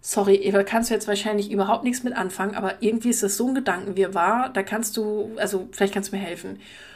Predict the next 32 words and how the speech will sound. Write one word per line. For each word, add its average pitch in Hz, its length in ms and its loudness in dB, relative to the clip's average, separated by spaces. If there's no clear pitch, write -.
Und 233 80 4
dann 247 140 8
habe 277 120 6
ich 254 80 -4
gesagt, 247 460 2
„Jo, 294 580 6
den 277 160 4
Gedankenwirrwarr 226 800 2
kenn 277 260 0
ich, 311 380 -2
äh, 233 420 12
hör 247 140 4
dir 254 100 2
mal 208 180 4
das 262 340 6
an, 277 360 4
da 220 140 6
musst 226 180 -2
du 220 40 -2
das 247 260 6
machen, 247 480 2
da 214 220 6
würde 220 160 4
ich 208 60 -2
den 208 120 0
Gedanken 196 400 0
dahin 233 320 6
drehen 226 280 0
und 202 180 -2
dann 202 280 0
geht's 196 240 2
weiter.“ 143 360 -8